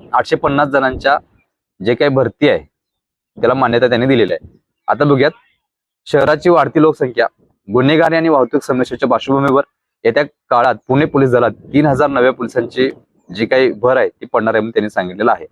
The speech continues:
जसे की कोणती पोलीस भरती काढत असताना त्यांना हे गोष्टी सगळ्या मांडाव्या लागतात, जसे की शहराची वाढती लोकसंख्या, गुन्हेगारी, वाहतूक समस्याच्या पा-, पार्श्वभूमीवर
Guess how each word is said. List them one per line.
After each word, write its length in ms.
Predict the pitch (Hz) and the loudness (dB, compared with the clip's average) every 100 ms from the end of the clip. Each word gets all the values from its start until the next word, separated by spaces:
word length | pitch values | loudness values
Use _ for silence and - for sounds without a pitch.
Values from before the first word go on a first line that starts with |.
| - _ _ _ | -20 _ _ _
जसे 180 | 113 139 | -4 -2
की 120 | 135 | -2
कोणती 320 | 151 139 127 156 | 0 0 0 0
पोलीस 240 | 147 143 | 2 0
भरती 260 | 135 135 120 | 0 -4 -2
काढत 240 | 117 113 | -2 0
असताना 480 | 107 - 117 135 139 | -4 -2 0 2 0
त्यांना 460 | - _ - 120 | -4 _ -4 -2
हे 120 | 117 127 | 0 0
गोष्टी 260 | 123 - | 0 -2
सगळ्या 240 | - 120 123 | -2 0 0
मांडाव्या 320 | 113 104 123 | 0 2 2
लागतात, 300 | 113 - 120 _ _ _ | 0 -2 -4 _ _ _
जसे 180 | 104 120 | -4 -2
की 140 | 175 | -2
शहराची 380 | - 123 120 123 | 0 2 2 2
वाढती 280 | 127 113 117 | 0 0 0
लोकसंख्या, 520 | 113 - 110 104 107 | 0 0 -2 2 0
गुन्हेगारी, 680 | 98 110 120 117 107 98 101 | 2 0 0 2 0 -2 -4
वाहतूक 540 | 104 113 - 117 101 - _ _ _ | -2 -2 -2 -2 -2 -4 _ _ _
समस्याच्या 440 | 120 135 156 147 | -2 0 0 -2
पा-, 240 | 151 131 - - | 0 0 0 -4
पार्श्वभूमीवर 540 | 120 127 123 107 | -2 0 2 2